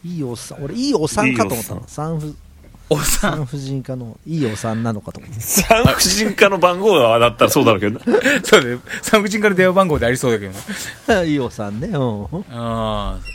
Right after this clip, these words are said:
Speaker 3: そうか。いや、
Speaker 1: なるほど。
Speaker 3: これは、ふ-、風水出るかな。まあ、そうなんですよ。だから。
Speaker 1: すごいね。
Speaker 2: まあ、そうなんすよ。
Speaker 1: そんなことをさ、
Speaker 2: う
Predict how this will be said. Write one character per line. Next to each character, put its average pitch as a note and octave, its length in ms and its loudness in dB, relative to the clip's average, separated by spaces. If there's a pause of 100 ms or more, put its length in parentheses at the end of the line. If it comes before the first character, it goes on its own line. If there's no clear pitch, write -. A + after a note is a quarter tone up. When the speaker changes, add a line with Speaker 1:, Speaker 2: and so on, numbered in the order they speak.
Speaker 3:
そ - 180 0
う C#3 60 0
か。 A#2 160 -6
い B2 40 0
や、 B2 80 0
Speaker 1:
な D3 160 0
る E3+ 80 2
ほ E3+ 120 0
ど。 C#3 320 -6 (520)
Speaker 3:
こ D#3+ 100 -2
れ F#3 80 4
は、 F#3 240 2
ふ-、 - 280 -14
風 F3+ 200 -6
水 G#2 200 -10
出 A#2+ 120 0
る A2+ 60 -4
か G#2+ 80 -10
な。 F#2+ 60 -8 (4000)
ま A2 240 -2
あ、 F#2+ 40 -14
そ C#3 140 -4
う B2+ 80 0
な G2+ 60 -4
ん G2 40 -8
で F#2 60 -12
す - 80 -16
よ。 F#2+ 40 -12
だ G2 80 -10
か F#2+ 100 -10
ら。 F#2+ 180 -12 (1000)
Speaker 1:
す D#3 120 -4
ご D#3 80 4
い - 20 4
ね。 G3+ 60 -2
Speaker 2:
ま D4+ 80 6
あ、 B3+ 60 2
そ C3 220 -2
う A2+ 40 0
な G2 100 0
ん F#2 60 -2
す - 180 -2
よ。 - 120 -8
Speaker 1:
そ B3 220 0
ん C#4 80 -4
な C4+ 80 0
こ C4 180 0
と G#3+ 120 -4
を D#3 60 -2
さ、 D3 100 -6
Speaker 2:
う C3 40 -6